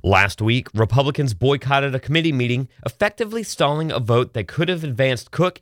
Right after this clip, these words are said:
and four other nominees to the full Senate. Democrats on the Senate Banking Committee are working to engage Republicans in moving the nominations forward.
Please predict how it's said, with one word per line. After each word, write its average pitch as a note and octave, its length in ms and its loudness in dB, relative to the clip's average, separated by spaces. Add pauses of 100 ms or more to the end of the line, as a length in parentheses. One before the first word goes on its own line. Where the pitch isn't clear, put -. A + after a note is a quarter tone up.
and A#2 100 -2
four C#3+ 300 -2
other E3 220 0
nominees A#2 640 0 (160)
to F3+ 100 0
the D#3 100 -2
full G#2 220 0
Senate. A#2+ 540 -2 (580)
Democrats A2 520 4
on A2 80 -2
the G#2 80 -2
Senate C3+ 400 -2
Banking C3+ 320 0
Committee C#3+ 340 0
are G2+ 120 -2
working C3+ 400 0
to A#2 120 0
engage A#2 320 4
Republicans B2+ 680 0
in G#2+ 240 4
moving D3+ 420 4
the A2+ 80 -2
nominations G#2 680 0
forward. D#2 480 -2